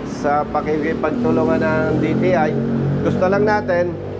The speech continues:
itaguyod ang proteksyon ng mga consumers. Ay, wag na nating pagbangga-banggain yung mahirap laban sa mahirap. Ang masarap ang buhay, yung inyong top management.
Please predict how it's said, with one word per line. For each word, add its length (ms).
itaguyod 560
ang 160
proteksyon 640
ng 80
mga 320
consumers. 560
Ay, 160
wag 160
na 240
nating 240
pagbangga-banggain 1120
yung 160
mahirap 480
laban 320
sa 160
mahirap. 540
Ang 160
masarap 400
ang 160
buhay, 400
yung 160
inyong 320
top 180
management. 680